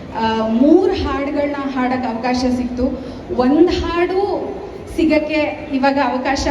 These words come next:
ಕಮ್ಮಿ ಇರೋ ಒಂದು ಟೈಮಲ್ಲಿ ಕನ್ನಡ ಸಿಂಗರ್ ಆಗಿ ಮೂರು ಹಾಡುಗಳು ಒಂದೇ ಸಿನಿಮಾದಲ್ಲಿ ಸಿಕ್ಕಿರೋದು ನನ್ನ ಭಾಗ್ಯ. So, ಎಲ್ಲರೂ ದಯವಿಟ್ಟು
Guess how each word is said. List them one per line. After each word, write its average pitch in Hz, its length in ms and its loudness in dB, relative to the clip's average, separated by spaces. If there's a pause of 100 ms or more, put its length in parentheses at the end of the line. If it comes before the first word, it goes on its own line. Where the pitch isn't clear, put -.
(100)
ಕಮ್ಮಿ 285 260 4
ಇರೋ 285 680 0
ಒಂದು 240 480 -2
ಟೈಮಲ್ಲಿ 269 520 -2 (400)
ಕನ್ನಡ 269 320 0 (300)
ಸಿಂಗರ್ 262 320 0
ಆಗಿ 262 280 -2 (500)
ಮೂರು 339 240 6
ಹಾಡುಗಳು 294 480 -2
ಒಂದೇ 254 320 0
ಸಿನಿಮಾದಲ್ಲಿ 247 600 -4
ಸಿಕ್ಕಿರೋದು 240 480 -6
ನನ್ನ 220 320 -6 (760)
ಭಾಗ್ಯ. 208 360 -6 (760)
So, 233 300 2 (520)
ಎಲ್ಲರೂ 311 600 4
ದಯವಿಟ್ಟು 302 800 0